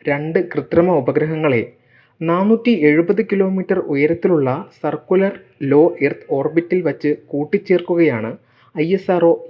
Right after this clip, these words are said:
ഇപ്പോൾ ലക്ഷ്യമിടുന്നത്. എസ് ഡി എക്സ് സീറോ വൺ ചേസർ, എസ് ഡി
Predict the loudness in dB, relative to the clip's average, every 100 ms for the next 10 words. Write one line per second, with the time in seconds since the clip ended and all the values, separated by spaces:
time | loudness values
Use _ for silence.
0 | -14 _ -2 -2 -4 -8 -6 -8 -8 -12
1 | -12 -14 _ _ _ _ -20 -20 -2 0
2 | 0 2 4 4 2 -4 -20 _ -2 2
3 | 2 2 0 -6 _ _ _ -10 -8 -4
4 | -4 -4 -6 _ _ -20 -20 -20 -20 -20
5 | _ 2 2 2 2